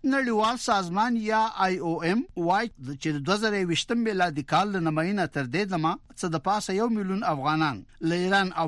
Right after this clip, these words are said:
پاکستان او یو شمېر نورو هیوادونو نه بیرته خپل هیواد ته راستانه شوي دي. د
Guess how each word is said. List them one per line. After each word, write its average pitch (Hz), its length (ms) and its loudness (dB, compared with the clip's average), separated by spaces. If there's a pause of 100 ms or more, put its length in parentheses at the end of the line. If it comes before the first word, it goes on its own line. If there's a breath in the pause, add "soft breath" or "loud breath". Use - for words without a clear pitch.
(100)
پاکستان 151 600 0 (140)
او 151 220 -2
یو 175 180 -2
شمېر 185 260 -6
نورو 214 280 2
هیوادونو 165 520 0
نه 160 60 2 (260 soft breath)
بیرته 160 380 -4
خپل 151 240 -2
هیواد 156 300 0
ته 139 280 -2
راستانه 139 400 -2
شوي 131 240 -2
دي. 92 100 -10 (300)
د 107 240 -2